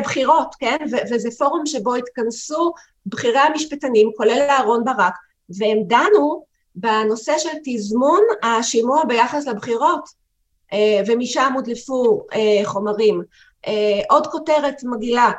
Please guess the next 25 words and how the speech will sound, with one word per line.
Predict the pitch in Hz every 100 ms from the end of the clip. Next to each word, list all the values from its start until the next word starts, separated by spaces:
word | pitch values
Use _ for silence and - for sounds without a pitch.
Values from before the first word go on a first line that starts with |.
| -
מופע | 190 226 277
הבכיינות | 277 247 - 220 247 285
של | 285 233
החשוד | 240 226 294 311 254
מבלפור, | 226 226 254 262 - 233 214 185 - _ _ -
אה, | 226 220 208
היה | 233 247 247
גם | 277
ראיון | 247 240 247 277
עם | 269
המפכ"ל | 240 233 - 254 247
אלשיך, | 247 - 349 339 - - _ -
שטען | - 269 262 269 202 277 269 226 _ -
שהוא | - 262 240 254
לא | 262
רואה | 269 247 269
מצב | 262 262 254 254
שנתניהו | 254 240 240 233 240 233
לא | 240
יואשם | 240 233 208 277 247 226
בשוחד, | 220 - 311 302 220 185 160 190 _ _ _ _
אוקיי? | 208 254 262 320 - - 202
וזה | 220
לפני | 262 - 285
הגשת | 339 302 339